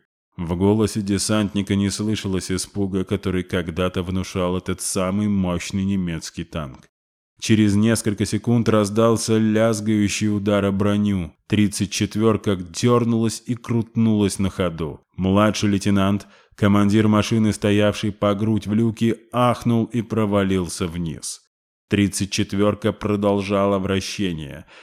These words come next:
Из люка выбивались струйки дыма. Заглушая остальные звуки, завыла бронебойная болванка и пронеслась над головами десантников.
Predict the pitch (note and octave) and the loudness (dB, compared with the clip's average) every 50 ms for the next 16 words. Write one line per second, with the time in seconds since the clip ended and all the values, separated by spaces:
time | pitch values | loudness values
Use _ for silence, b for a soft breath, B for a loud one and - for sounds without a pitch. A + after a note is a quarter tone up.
0 | B B B - G#2+ G2+ F2+ G2+ G2 G2 G#2+ A2 A2 G#2+ G#2+ G2 F2 G2 F#2+ F#2+ | B B B 0 0 2 4 4 4 4 4 2 2 2 0 0 0 0 0 0
1 | G#2 G2+ G2 G#2+ G#2+ G#2+ G2+ F#2+ F#2 - - - - A2 A2+ A2 G#2+ G2 - - | 0 0 0 0 0 2 0 0 -2 -4 -8 -8 -6 -4 -2 -2 -2 -4 -4 -6
2 | G#2 F2+ F#2 F#2+ G2+ A2 G#2+ G2+ F#2 F2 D#2 C2 - _ B B B B B B | -6 -6 -6 -2 0 0 2 2 0 -2 -4 -8 -12 _ B B B B B B
3 | G2+ F#2 F#2+ F2 F#2 F#2+ F#2+ F#2 - - G2+ G2 G2 F#2+ F#2 - - G#2 G2+ - | -2 0 0 2 2 2 2 2 2 0 0 2 2 0 -2 -2 -4 -4 -4 -4
4 | - - G#2+ G2+ G2+ G#2 G#2+ G#2+ G#2+ G#2+ G#2 G2 F#2 E2 F#2 F#2+ G2+ A2+ A#2 G#2+ | -2 -2 0 0 0 0 0 0 0 0 0 0 -2 -2 -4 -2 -2 0 -2 -2
5 | - - F#2+ F2+ E2 B B B B B B G2 F2 D#2+ F2+ F#2 F2+ F2 F2 F#2+ | -2 -2 -2 -2 -2 B B B B B B -4 -2 2 2 4 4 4 4 4
6 | G2+ G#2 G2 G2 F#2 E2+ F2 F#2+ F#2+ F#2+ F#2+ G2 F#2+ F#2+ G2 G#2 G#2 G#2 F#2+ G2 | 4 4 4 2 2 2 2 2 2 4 4 4 4 4 4 4 4 4 2 2
7 | F#2+ F#2+ F#2 F2 F2+ F#2 F#2 F#2+ F#2 F2 G2 G#2 G#2+ G#2+ G#2 F#2+ - G#2 G2 - | 2 0 0 0 0 0 0 0 0 0 0 0 0 0 -2 -2 -2 -2 -2 -2
8 | - A#2+ A2 G2+ - - G2+ G#2 A2+ A2+ A2+ A2+ A2+ G#2+ - - A2 A2 A2+ A2+ | -4 -6 -6 -4 -6 -6 -4 -2 0 0 2 2 0 0 -2 -2 -2 0 0 0
9 | G#2 G2+ - A2 G#2+ G#2 G2+ G#2+ G#2+ G2+ G2+ G2+ G2 F#2+ F#2+ F#2 F#2 F2+ F2+ E2+ | 0 0 -2 -4 -4 -4 -4 -4 -4 -2 -2 -4 -2 -4 -4 -4 -4 -4 -6 -6
10 | F2 F2+ E2 - - D#2 D2 C#2+ C2 - - C#2+ - - - - | -8 -8 -10 -8 -10 -10 -10 -10 -12 -14 -16 -16 -16 -16 -20 -20